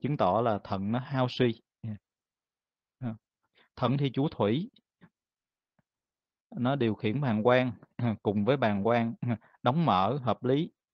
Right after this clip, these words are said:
à, để chứa đựng nước tiểu. Khi nào đủ thì nó mở ra đào thải nước tiểu. À,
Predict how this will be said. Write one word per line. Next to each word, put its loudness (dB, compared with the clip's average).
à, -6
để -2
chứa 2
đựng 2
nước -4
tiểu. 0
Khi -4
nào 0
đủ 0
thì -2
nó 0
mở 2
ra 2
đào 4
thải -2
nước -4
tiểu. -2
À, -10